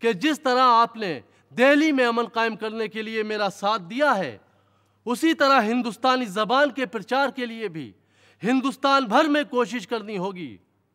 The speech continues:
और इसमें आप लोगों को मेरा साथ देना होगा। उस वक्त मैंने उनसे कहा था, "हम आपके साथ हैं," लेकिन आज यहाँ पर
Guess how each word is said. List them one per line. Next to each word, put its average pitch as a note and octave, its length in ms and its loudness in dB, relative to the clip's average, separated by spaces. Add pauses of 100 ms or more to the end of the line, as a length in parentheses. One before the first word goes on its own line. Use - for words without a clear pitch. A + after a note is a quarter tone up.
(580)
और A#3 160 2
इसमें B3+ 260 0
आप B3+ 300 4
लोगों A#3 280 -2
को C#4+ 200 2
मेरा B3 380 2
साथ C4 360 0
देना G#3 260 -6
होगा। B2 460 -6 (1400)
उस G#3 200 0
वक्त D4 300 4
मैंने B3+ 240 0
उनसे C#4+ 340 -2
कहा C4 260 2
था, D3+ 500 -6 (460)
"हम C#4+ 220 4
आपके C4 420 0
साथ B3 420 2
हैं," B2 300 -8 (1700)
लेकिन G3+ 300 -4
आज A#3 280 2
यहाँ A3+ 200 4
पर A3 480 -2